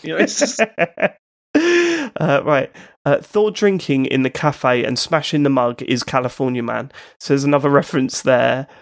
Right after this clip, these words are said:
Speaker 2: But y-, that's what I'm talking about. It's the
Speaker 1: Mm-hmm.
Speaker 2: whole,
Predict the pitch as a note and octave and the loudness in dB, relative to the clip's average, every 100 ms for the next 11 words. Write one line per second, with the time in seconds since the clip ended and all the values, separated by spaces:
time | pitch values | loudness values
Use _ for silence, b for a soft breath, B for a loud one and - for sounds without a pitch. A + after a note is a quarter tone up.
0 | B F3+ D3+ F#3+ F#3 F3 B3 A#3 A#3+ G#3 | B -2 -2 -4 -4 0 0 2 2 2
1 | A#3 A3+ D3+ A#2+ G#2 - - D#3 D3+ F3+ | 2 2 2 0 -4 -8 0 0 0 0
2 | D#3+ F#3 E3+ D#3 | 2 2 2 -2